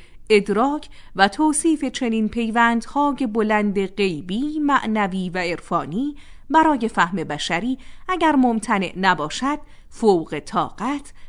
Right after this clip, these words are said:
و بسی مشکل می‌باشد. فضل زهرا را بشر کی می‌توان احصا کند؟ قطره را قدرت نباشد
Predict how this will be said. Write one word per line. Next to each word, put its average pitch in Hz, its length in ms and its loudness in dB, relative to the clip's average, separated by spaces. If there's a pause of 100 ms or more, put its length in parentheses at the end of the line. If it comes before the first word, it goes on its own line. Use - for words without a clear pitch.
(100)
و 190 120 6
بسی 170 400 -4
مشکل 170 520 -2
می‌باشد. 156 640 -8 (680)
فضل 190 340 2
زهرا 202 460 2
را 269 180 2
بشر 208 480 -2 (300)
کی 381 340 -4
می‌توان 233 560 -2
احصا 196 420 -4
کند؟ 151 420 -14 (640)
قطره 208 460 0
را 214 340 2
قدرت 196 520 -2
نباشد 262 640 -2